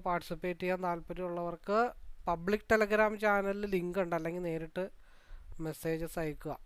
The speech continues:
ഡിസ്ക്രിപ്ഷൻ ബോക്സിൽ നമ്പറൊക്കെ ഉണ്ട്. അപ്പം ഇന്നത്തേത് ഇവിടെ വൈൻഡ് അപ്പ് ചെയ്യാം. വൺ വീക്ക് ട്രയൽ ആയിട്ട് നമ്മൾ പോകുന്നതാണ്, അത് കഴിഞ്ഞിട്ടാണ് സീരിയസ് ആയിട്ട് ആലോചിച്ച് തുടങ്ങുള്ളൂ. എന്ന് വെച്ചിട്ട്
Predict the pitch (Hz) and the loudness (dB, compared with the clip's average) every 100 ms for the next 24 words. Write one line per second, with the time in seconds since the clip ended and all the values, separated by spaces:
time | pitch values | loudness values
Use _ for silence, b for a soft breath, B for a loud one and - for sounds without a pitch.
0 | 165 147 - 156 170 165 156 - 160 160 | -14 -14 -12 -6 -4 -2 -4 -4 -4 -4
1 | 143 147 156 143 160 143 143 208 - - | -4 -4 -4 -4 -6 -4 -4 -8 -12 -20
2 | - - - - - - - - 175 175 | -20 -20 -20 -20 -20 -20 -20 -8 -2 4
3 | 202 226 220 214 214 214 185 185 180 196 | 6 8 8 8 8 8 8 4 4 4
4 | 175 190 175 175 185 202 220 220 208 208 | 4 4 2 4 4 4 6 4 6 8
5 | 196 202 214 202 214 202 208 208 190 190 | 10 10 8 8 4 4 2 2 2 4
6 | 202 185 170 180 175 175 190 185 190 165 | 4 6 4 4 4 2 2 0 0 -4
7 | 160 160 175 170 170 156 156 151 170 151 | -4 -4 -4 -2 -2 -2 -4 -4 -6 -4
8 | 151 156 175 165 175 190 180 | -4 -2 -2 0 0 0 0